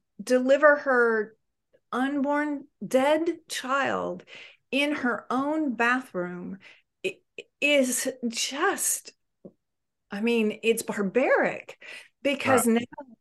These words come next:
Speaker 1: you know, now the home is the place where she's lost her child.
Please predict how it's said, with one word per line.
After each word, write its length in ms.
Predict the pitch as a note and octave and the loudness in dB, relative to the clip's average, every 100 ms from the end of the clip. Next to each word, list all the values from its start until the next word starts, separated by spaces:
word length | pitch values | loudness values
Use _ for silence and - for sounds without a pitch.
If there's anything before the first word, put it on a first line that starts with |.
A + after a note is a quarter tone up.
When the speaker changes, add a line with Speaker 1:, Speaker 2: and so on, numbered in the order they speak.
| - | -6
Speaker 1:
you 160 | C#4 | -2
know, 180 | D#4+ D#4+ | 2 2
now 340 | D4 D4 E4+ G4+ | 4 4 4 6
the 140 | A#3+ | 2
home 600 | - - E4 A#3 F3+ F3+ - | 0 -6 -4 -4 -4 -6 0
is 200 | A3+ G3+ | 2 2
the 120 | A#3 | 0
place 380 | A#3+ A#3 G#3 G#3 | 0 0 0 -2
where 160 | F#3+ | -4
she's 320 | F3 - G#3 G#3 | -4 -4 -2 0
lost 360 | G3 F3+ - | 0 0 -4
her 120 | F#3 | -8
child. 540 | F3+ F#3+ F3+ F3 F3 | -4 -2 0 -2 -4